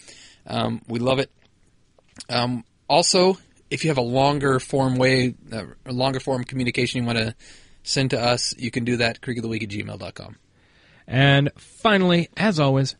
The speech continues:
Speaker 2: thank you to Sound of Days at S O D music dot com for our theme song.
Speaker 1: Guys, we're at two hours and three minutes.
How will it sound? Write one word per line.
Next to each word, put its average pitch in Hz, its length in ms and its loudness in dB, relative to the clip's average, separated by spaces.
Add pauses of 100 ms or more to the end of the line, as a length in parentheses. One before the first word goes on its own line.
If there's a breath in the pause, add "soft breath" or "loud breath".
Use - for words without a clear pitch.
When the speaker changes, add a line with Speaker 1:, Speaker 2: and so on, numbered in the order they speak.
(240)
Speaker 2:
thank - 400 -2
you 92 180 -4
to - 120 -14
Sound 92 220 -4
of 87 100 -10
Days 127 300 -2
at - 220 -10
S 165 160 2
O 170 80 4
D 165 120 4
music 165 280 4
dot 165 200 2
com 170 380 2
for 220 460 6
our 170 120 6
theme 160 220 2
song. 127 600 4 (680 soft breath)
Speaker 1:
Guys, 139 320 2
we're 165 160 4
at 131 160 -2
two 190 220 4
hours 170 320 4
and 123 100 -4
three 160 180 0
minutes. 156 440 -2